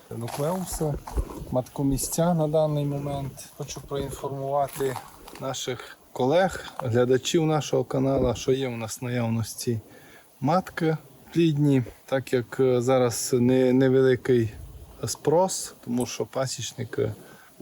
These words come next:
в кого є медозбір по медозборах, ну, такий період якраз, що матки не дуже користуються попитом,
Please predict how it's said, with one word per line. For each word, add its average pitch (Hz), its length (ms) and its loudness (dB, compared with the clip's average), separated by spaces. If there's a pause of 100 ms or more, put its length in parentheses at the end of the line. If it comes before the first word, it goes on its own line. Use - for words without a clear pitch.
в 135 100 -14
кого 123 380 0
є 131 260 4
медозбір 123 640 2
по 120 160 -6
медозборах, 156 880 -4
ну, 180 120 -6
такий 156 340 -4
період 139 520 2 (120)
якраз, 123 400 -4
що 107 420 -6 (240)
матки 131 320 -2
не 120 100 -2
дуже 120 240 -2
користуються 120 720 0
попитом, 135 680 0